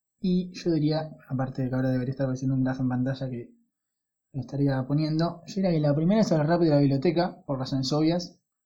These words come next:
es la primera, por lo menos para mí es la más graciosa. La segunda es esta, que no decidí muy bien cómo ponerla todavía,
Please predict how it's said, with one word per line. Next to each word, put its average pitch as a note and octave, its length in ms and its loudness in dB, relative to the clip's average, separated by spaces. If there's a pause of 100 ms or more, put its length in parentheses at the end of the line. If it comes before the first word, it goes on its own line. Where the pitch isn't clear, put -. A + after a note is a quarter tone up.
(260)
es - 80 -20
la C#3 100 -6
primera, C#3+ 460 -2 (260)
por B2+ 120 -6
lo B2+ 80 0
menos C#3 160 4
para C3+ 140 -2
mí C#3 80 4
es A#2 80 0
la C3 60 2
más C3+ 120 2
graciosa. F#3+ 500 0 (640)
La D3 80 -4
segunda G3+ 320 0
es F#3 100 0
esta, F3+ 440 -2
que D3+ 460 -4
no E3 180 0
decidí D3+ 300 -2
muy D3 160 2
bien D3 140 2
cómo C3+ 200 2
ponerla C#3 300 2
todavía, C#3 380 -4